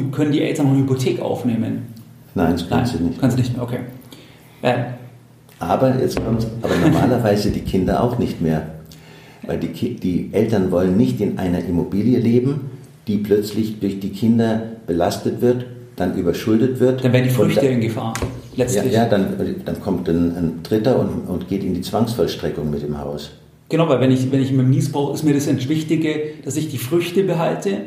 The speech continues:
Speaker 1: Und wenn jetzt die Kinder, denen es schon gehört, eine Hypothek aufnehmen dürften, dann besteht ja die Gefahr, dass irgendwann die Früchte mir weggenommen
Speaker 2: Genau.
Speaker 1: werden, so gesehen.
Speaker 2: Genau, ja.
Speaker 1: Ja.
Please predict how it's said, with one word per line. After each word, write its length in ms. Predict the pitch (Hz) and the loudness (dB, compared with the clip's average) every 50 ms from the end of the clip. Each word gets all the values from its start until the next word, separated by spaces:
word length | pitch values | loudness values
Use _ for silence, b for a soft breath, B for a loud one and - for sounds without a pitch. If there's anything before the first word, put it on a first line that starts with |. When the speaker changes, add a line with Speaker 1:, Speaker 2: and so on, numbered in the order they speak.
| - - - - - - | -12 -16 -20 -20 -20 -10
Speaker 1:
Und 80 | - 131 | -2 0
wenn 100 | 147 147 | 2 2
jetzt 200 | 151 - - - | 2 2 0 -4
die 60 | - | -6
Kinder, 520 | - - 170 190 185 196 190 180 180 - - | -4 -2 -2 0 2 2 2 2 0 -2 -2
denen 200 | - 151 151 151 | 0 0 0 0
es 80 | 143 | 0
schon 180 | - - 143 131 | 0 0 2 2
gehört, 420 | 139 131 131 127 - 95 - - B B B B B - | 4 4 2 2 0 0 -2 -6 B B B B B -6
eine 80 | 143 143 | -4 -4
Hypothek 320 | 135 143 135 143 175 170 - | -2 -2 0 0 0 0 2
aufnehmen 680 | 120 113 123 139 151 147 139 139 135 131 123 123 127 | 0 0 0 2 2 4 4 4 2 0 -2 -4 -2
dürften, 380 | 139 156 160 160 156 - - | 0 0 0 0 -2 -2 0
dann 460 | 143 139 139 139 135 - - - - - - - - - - - | 2 4 6 4 4 2 0 -6 -12 -14 -16 -18 -20 -20 -16 -10
besteht 280 | - 143 123 - 180 165 | -8 -6 0 2 4 4
ja 60 | 147 | 6
die 100 | 131 123 | 4 4
Gefahr, 260 | 123 120 135 139 127 | 2 2 2 2 2
dass 100 | 127 131 | 2 0
irgendwann 240 | - - 143 135 131 | 0 2 4 4 4
die 60 | 123 | 2
Früchte 320 | - 160 165 - - - 147 | 2 0 0 0 0 0 2
mir 140 | 135 127 120 | 2 2 2
weggenommen 460 | 123 104 107 101 - - - 123 120 | 2 2 4 4 4 4 4 4 2
Speaker 2:
Genau. 120 | 120 117 | 2 2
Speaker 1:
werden, 160 | 110 117 120 | 2 0 0
so 80 | 120 120 | 0 0
gesehen. 160 | 117 117 120 120 | 2 2 4 4
Speaker 2:
Genau, 220 | 123 117 110 - - - - | 4 4 2 0 -2 -4 -4
ja. 360 | - - - - - - - | -4 -4 -6 -6 -8 -8 -6
Speaker 1:
Ja. 200 | - 127 127 - | -4 -4 -6 -6